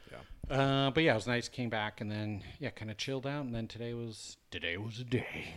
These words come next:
Speaker 2: Uh, just another Monday, so
Speaker 1: Yeah.
Speaker 2: not bad. How about,
Speaker 1: Yeah,
Speaker 2: how about
Speaker 1: Monday.
Speaker 2: you, Joel? How about you?
Speaker 1: Uh, it's been fine for the most part. Um, yeah, what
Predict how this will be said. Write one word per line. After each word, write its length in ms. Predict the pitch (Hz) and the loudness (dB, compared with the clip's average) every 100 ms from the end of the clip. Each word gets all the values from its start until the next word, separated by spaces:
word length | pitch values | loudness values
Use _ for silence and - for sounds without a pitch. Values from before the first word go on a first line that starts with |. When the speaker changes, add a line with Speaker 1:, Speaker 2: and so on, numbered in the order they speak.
| - | -4
Speaker 2:
Uh, 360 | 101 98 92 - - | 0 0 -2 -6 -12
just 160 | - 120 | -10 -6
another 260 | 98 90 | -4 -6
Monday, 300 | 80 78 95 110 | -8 -10 -12 -12
so 160 | - | -8
Speaker 1:
Yeah. 80 | 90 - 127 | -8 -8 -10
Speaker 2:
not 160 | 120 | -8
bad. 220 | 127 85 | -8 -8
How 160 | - 123 | -6 -2
about, 280 | 120 123 117 | 2 2 0
Speaker 1:
Yeah, 100 | 85 | -4
Speaker 2:
how 60 | 123 | 0
about 140 | 131 | 0
Speaker 1:
Monday. 140 | 90 87 | -2 -6
Speaker 2:
you, 100 | 90 | -8
Joel? 260 | 85 - - | -10 -12 -12
How 60 | - | -10
about 140 | 95 | -8
you? 500 | 90 - - _ - | -8 -12 -20 _ 2
Speaker 1:
Uh, 260 | 135 135 139 - | 6 8 8 4
it's 140 | 269 | 2
been 140 | 131 | 2
fine 300 | 104 104 95 | 2 -2 -4
for 140 | 117 113 | -4 -2
the 60 | |
most 260 | 101 92 - | 0 -2 0
part. 340 | 101 98 - - 101 | 0 0 -2 -6 -2
Um, 960 | 101 95 92 90 90 87 87 87 85 - _ _ - - - - _ _ _ _ | 0 0 -2 -4 -4 -6 -8 -8 -10 -12 _ _ -10 -10 -12 -20 _ _ _ _
yeah, 500 | 117 110 107 87 78 | -10 -6 -6 -6 -8
what 520 | 82 120 233 240 - | -8 -6 -6 -8 -12